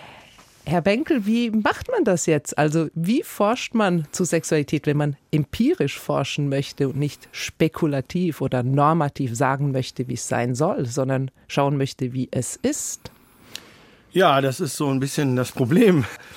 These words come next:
Speaker 2: dieser Bindestrichdisziplin Soziologie der Sexualität. Am besten wär's, wenn wir Forschenden in die Schlafzimmer reingelassen werden und dann mit, mit Notizblock und vielleicht Kamera und Diktiergerät zuschauen könnten.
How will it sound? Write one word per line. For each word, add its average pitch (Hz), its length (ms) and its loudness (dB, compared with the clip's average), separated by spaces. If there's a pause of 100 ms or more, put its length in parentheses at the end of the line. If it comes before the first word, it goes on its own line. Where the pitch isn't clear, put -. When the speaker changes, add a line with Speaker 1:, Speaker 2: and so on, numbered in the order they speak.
(260)
Speaker 2:
dieser 127 260 2
Bindestrichdisziplin 120 1300 0
Soziologie 123 580 0
der 120 140 2
Sexualität. 120 600 -2
Am 131 140 -4
besten 127 460 -4
wär's, 143 280 0
wenn 131 180 0
wir 127 220 0 (600)
Forschenden 131 760 0
in 131 120 0
die 120 120 2
Schlafzimmer 135 520 0
reingelassen 147 540 2
werden 160 320 0
und 127 260 0
dann 123 200 2
mit, 120 260 -2
mit 123 160 2
Notizblock 139 640 0
und 127 160 0
vielleicht 117 360 -2
Kamera 131 340 2
und 127 160 -2
Diktiergerät 120 600 0
zuschauen 147 440 -2
könnten. 151 400 -2